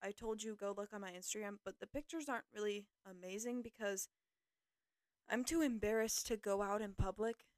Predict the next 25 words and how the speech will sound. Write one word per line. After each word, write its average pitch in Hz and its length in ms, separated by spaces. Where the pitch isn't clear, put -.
and 208 240
also 202 320
have 202 260
someone 208 400
else 196 280
take - 240
pictures 262 340
of 262 160
me 262 380
in 226 100
it, - 260
and 208 120
I 208 80
don't 214 160
really 247 160
have 240 100
a 233 40
great 202 340
place 208 360
in 196 160
my 190 180
house 185 320
to 208 120
take 220 200
pictures. - 420